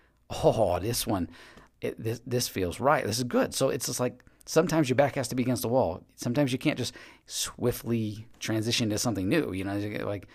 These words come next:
you gotta go through it, or you gotta, you gotta obsess over this, and you gotta say, "Listen, I, I gotta do this." And, but you also gotta trust and remain calm so you can focus, laser focus through all the craziness and what's going on, and sh-, put your blinders on, things like that.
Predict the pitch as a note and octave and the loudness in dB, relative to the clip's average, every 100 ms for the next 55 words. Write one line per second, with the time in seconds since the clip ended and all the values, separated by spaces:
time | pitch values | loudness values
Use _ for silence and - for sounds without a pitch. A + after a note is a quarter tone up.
0 | - - _ _ - G2 A#2 C#3 A2+ C#3+ | -20 -20 _ _ -8 0 2 2 4 4
1 | C#3 D3 F#3+ A2+ F2+ A2 A2+ G#2 A#2+ A#2 | 4 4 4 4 2 0 0 0 -2 -2
2 | G2+ G2 - - - - - - - - | -2 -2 -8 -8 -6 -2 0 -2 -2 -2
3 | - - C#3+ A#2 F#2+ F#2 - A#2 G#2+ - | 2 6 6 6 0 -2 -2 -2 -2 -2
4 | G#2 B2+ A#2 G2+ F2+ - G2+ - A2+ A#2 | -2 -2 -4 -4 -6 -6 -4 -2 -2 -2
5 | G#2 A2 C#3+ C3+ D3+ D3+ - - - - | -4 -4 0 4 4 2 -6 -20 -12 -4
6 | A#2+ B2+ B2 - B2 G#2+ G2 - - F#2+ | 0 0 0 0 2 2 0 0 2 2
7 | - A2 G2+ G2+ F2+ F2 - G#3 G#3 A#2 | 0 -4 -2 -2 -2 -4 -2 4 6 6
8 | G#2 G2 - - - _ _ _ _ - | 2 -4 -10 -20 -20 _ _ _ _ -8
9 | - A#2 A#2 A#2 F#2+ - E3+ F3 A#2+ F2 | -2 0 0 0 -2 2 2 4 0 -2
10 | - - - - _ _ - F2 A#2+ G3+ | -2 -4 -8 -16 _ _ -10 -4 2 2
11 | C3+ G#2 - A2+ G2 G2+ - - A2 F#2+ | 4 2 0 0 0 -2 -4 -2 2 2
12 | F2 F2+ - F#3 C3+ G2+ F2+ E2 - - | 2 0 0 0 2 0 -2 -4 -6 -6
13 | G#2 F2 - G2 F#2+ E3+ E3+ B2+ G2+ - | -6 -6 -4 -2 2 6 6 4 0 -4
14 | - A2 F2+ A2 G3 F#3 C3+ A2+ G#2 G#2 | -8 -8 -4 2 4 4 4 4 0 -2
15 | A#3 A#3 G#2+ A#2 A2 - | -2 0 0 0 0 -2